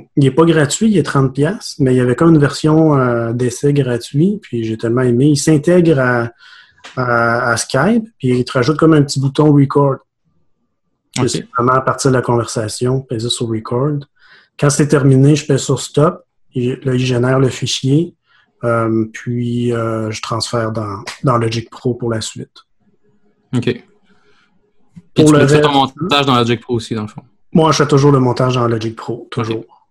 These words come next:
Speaker 2: Ok.
Speaker 1: Mhm. Je rajoute des plugins. Euh, j'ai des, des packages déjà faits, qui c'est, genre que ça s'appelle, il me semble qu'il s'appelle, euh, Mail Speech. Donc, euh, c'est genre un,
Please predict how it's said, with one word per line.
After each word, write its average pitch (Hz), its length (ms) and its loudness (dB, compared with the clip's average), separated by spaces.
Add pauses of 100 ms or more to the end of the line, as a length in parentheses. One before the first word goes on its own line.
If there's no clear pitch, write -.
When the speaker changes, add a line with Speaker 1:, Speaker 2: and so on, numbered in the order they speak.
(140)
Speaker 2:
Ok. 131 80 0
Speaker 1:
Mhm. 110 240 -4 (400)
Je 131 120 -4
rajoute 156 260 4
des 175 100 6
plugins. 170 600 2 (380)
Euh, 117 440 0
j'ai 131 120 0
des, 156 220 6
des 147 160 4
packages 151 520 4
déjà 156 360 4
faits, 165 400 2
qui - 60 -14
c'est, 151 220 -6
genre 139 220 2
que 143 80 -2
ça 139 100 0
s'appelle, 143 440 0
il 147 60 4
me 143 60 4
semble 196 220 4
qu'il 202 100 -6
s'appelle, 175 680 4 (520)
euh, 127 220 2
Mail 175 880 6
Speech. - 960 -2 (560)
Donc, 120 420 -2
euh, 117 240 0
c'est 120 160 -4
genre 123 480 0 (160)
un, 120 560 0